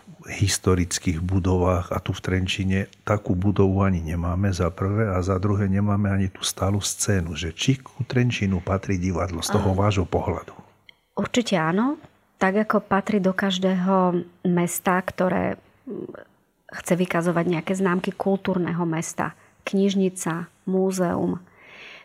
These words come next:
Speaker 2: tak do neho určite patrí aj divadlo, ktoré reprezentuje tú živú súčasnú
Speaker 1: Mhm.
Speaker 2: kultúru.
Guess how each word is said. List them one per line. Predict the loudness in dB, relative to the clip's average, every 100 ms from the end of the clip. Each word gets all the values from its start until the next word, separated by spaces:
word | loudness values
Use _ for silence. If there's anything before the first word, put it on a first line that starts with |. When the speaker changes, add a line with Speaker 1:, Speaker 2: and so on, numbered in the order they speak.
| _
Speaker 2:
tak | -4 0
do | 0
neho | 2 0 0
určite | -2 -4 -2 -2
patrí | -2 -4 -2 -2
aj | 0 0
divadlo, | 0 0 2 4 2 2
ktoré | -2 -2 0
reprezentuje | 0 0 -2 0 -2 -2 -2 0 -2
tú | -2 -2 -2 -4 -4
živú | 0 2 0
súčasnú | -2 -4 -4 -4 -2 0 0
Speaker 1:
Mhm. |
Speaker 2:
kultúru. | 2 0 4 4 4